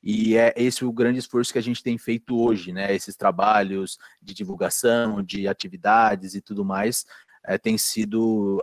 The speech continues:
é, a gente tem feito de, de forma bem extensiva, né? E isso ajuda muito. Então,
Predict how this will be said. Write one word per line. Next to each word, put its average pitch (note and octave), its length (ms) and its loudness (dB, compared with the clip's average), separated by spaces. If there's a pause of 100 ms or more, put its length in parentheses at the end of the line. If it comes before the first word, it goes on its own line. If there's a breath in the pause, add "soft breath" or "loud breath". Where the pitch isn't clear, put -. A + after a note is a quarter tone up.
é, F#2+ 40 -2
a F2 320 -6
gente G2+ 140 -12
tem A2 100 -6
feito G#2 240 -6
de, G2 240 -4
de F#2 180 -10
forma - 340 -6
bem G2+ 140 -2
extensiva, A2+ 680 -2
né? G#2 200 0 (440 soft breath)
E G2 560 -4
isso A2 220 2
ajuda A2+ 340 4
muito. G#2+ 380 2
Então, C3+ 340 4